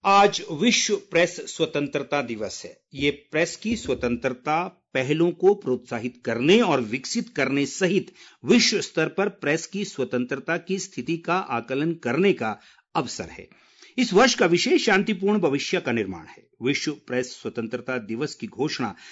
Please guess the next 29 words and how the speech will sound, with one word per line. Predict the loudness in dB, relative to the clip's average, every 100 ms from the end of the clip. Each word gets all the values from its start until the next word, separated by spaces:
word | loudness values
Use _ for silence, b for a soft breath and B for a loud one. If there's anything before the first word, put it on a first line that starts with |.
| B
संयुक्त | -2 4 6 4 2
राष्ट्र | 0 2 2 0 0
महासभा | 0 0 -4 -4 0
ने | 0 -2 -8 b b b
वर्ष | 2 2 0
उन्नीस | 2 2 2 2
सौ | 0
तिरानवे | 2 2 4 4 4
में | 4 2
यूनेस्को | 2 2 0 0 -2
के | 0 4 4
वर्ष | 4 2 -2 0
उन्नीस | -2 -2 -2
सौ | -2
इक्यानवे | -2 -2 -4 0 2 2 0 B B 2
में | 4 4 2
छब्बीसवें | -4 -4 0 0 0 2 2
महासभा | 2 0 -2 -4
सम्मेलन | -4 -2 0 0 0 0
में | -2 -4
अपनाई | -6 -2 -2
गई | 0 -2 -2
एक | -4 -4
सिफारिश | -10 -4 -2 0 -2
के | -2
बाद | -2 0 0 0
की | -8
गई | -10 -16
थी। | -20